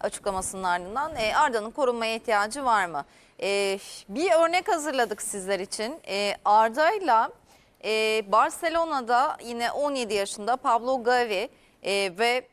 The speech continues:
Arda Güler'i karşılaştırdık. Pablo Gavi Barcelona'da on yedi yaşında futbolcu. Otuz üç maçta forma giydi.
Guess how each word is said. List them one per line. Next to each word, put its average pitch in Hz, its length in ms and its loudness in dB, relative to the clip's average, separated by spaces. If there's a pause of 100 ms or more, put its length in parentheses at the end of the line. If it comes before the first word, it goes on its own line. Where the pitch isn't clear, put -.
Arda 208 300 0
Güler'i 214 540 -2
karşılaştırdık. 180 920 -2 (160)
Pablo 254 560 2
Gavi 302 400 0 (480)
Barcelona'da 277 840 0 (240)
on 262 160 -2
yedi 254 160 -4
yaşında 196 360 -4
futbolcu. 175 600 -6 (420)
Otuz 285 300 0
üç - 320 -6
maçta 226 520 2
forma 180 360 -2
giydi. 175 420 -4